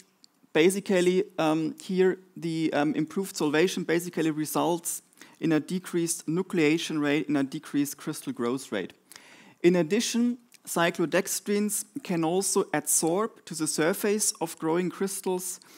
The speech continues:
um, which is, um, yeah, basically driven by the formation of hydrogen bonds, and this adsorption on the crystal surface also interferes, um, with the crystal growth rate.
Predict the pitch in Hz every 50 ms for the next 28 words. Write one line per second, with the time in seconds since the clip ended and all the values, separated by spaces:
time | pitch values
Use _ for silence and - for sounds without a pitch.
0 | - - - - - _ - 151 151 151 156 156 156 147 - - - _ - 156
1 | - - - 156 139 - - - - 143 135 139 139 135 127 147 143 131 135 135
2 | 135 135 - _ - - - - _ _ _ - 151 151 151 147 151 - - 160
3 | 143 143 143 143 143 - - 139 131 160 165 160 175 160 147 - 143 143 147 139
4 | 151 147 143 143 139 160 160 - 147 131 131 - 151 139 190 214 190 - 220 202
5 | 196 180 175 165 175 190 190 - - - - - - - - _ - 151 156 139
6 | 170 185 190 185 - - 160 131 - - 156 151 175 - - - - 202 190 190
7 | - - 151 156 147 151 - - - 190 185 - - 165 - - 156 151 160 -
8 | - 175 175 170 - - - - - - - - _ _ _ - 143 160 165 -
9 | - - 175 165 - - 165 160 - 170 151 - - 156 147 147 151 151 147 -
10 | - - 135 131 135 139 123 135 139 - - - - 139 135 - - - 127 -
11 | 113 113 117 123 - - - 98 - -